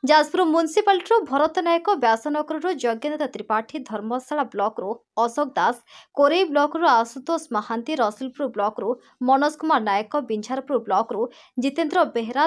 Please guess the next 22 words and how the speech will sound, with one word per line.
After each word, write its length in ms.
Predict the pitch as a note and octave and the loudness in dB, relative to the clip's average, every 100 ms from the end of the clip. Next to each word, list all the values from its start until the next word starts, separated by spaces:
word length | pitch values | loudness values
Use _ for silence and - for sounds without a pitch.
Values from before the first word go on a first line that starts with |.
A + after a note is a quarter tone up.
| C#4 | 2
ଦାନଗତି 480 | G#3+ A3+ C4 C4 | 0 0 -4 -4
ବ୍ଲକରୁ 460 | B3 G3+ G3+ C4 C#4+ | -4 -2 -4 -4 -6
ସୁବାଶିଷ 500 | C#4+ G#3 G3+ A3 B3+ B3+ | -6 -2 -2 -2 -8 -4
ଦାସ 140 | A#3+ A#3+ | -4 -4
ମହାପାତ୍ର, 460 | G3+ G#3 A#3 A3 F#3 - _ _ - | -10 -8 -8 -4 -4 -4 _ _ 0
ଦଶରଥପୁର 680 | C4+ C4+ D#4+ D#4+ E4+ E4+ E4 | 2 2 0 -2 -4 -4 -2
ବ୍ଲକରୁ 400 | A#3+ A#3+ A#3+ E4 | 2 2 2 -4
ଦେବେନ୍ଦ୍ର 460 | B3 G#3+ A#3+ C#4 D4+ C#4+ | -4 -2 -2 -2 -4 -2
ସାମଲ, 260 | A#3+ C4 D4+ - | -2 -2 -4 -2
ଯାଜପୁର 320 | G#3+ A3 D4+ A3+ | -2 -2 -6 -2
ବ୍ଲକରୁ 320 | G#3+ G#3+ C#4+ D4 | -2 -2 -6 -8
କୃଷ୍ଣଚନ୍ଦ୍ର 560 | A3 - B3 C4 C4 | -10 -8 -8 -4 -4
ନାୟକ 280 | G#3+ G3+ G#3+ A3+ B3 _ - - _ C#4 | -2 -4 -2 -2 -4 _ -20 -20 _ 0
ଏବଂ 280 | C#4 C#4+ B3 C#4 - A3+ | 2 4 2 0 -4 2
ବରୀ 320 | C4 D4 G4+ | 4 4 2
ବ୍ଲକରୁ 480 | D4+ C4+ C4+ - A#3+ C#4+ _ _ _ _ _ - | 4 2 2 0 -2 -2 _ _ _ _ _ 0
ବରୀ 280 | A#3+ C#4 G4 | 4 4 4
ବ୍ଲକରୁ 360 | E4 C4 C4 F#4 | 4 2 2 -2
ସୁରେଶ 380 | G4 C4 C4+ C4+ | 0 0 0 0
କର, 180 | D4+ E4 | 0 0
ସୁକିନ୍ଦା 460 | G4 - B3+ D#4 E4 | 0 -6 -6 -2 -2
ବ୍ଲକରୁ 440 | D4 A3 G#3 C4 | 0 -2 -2 -2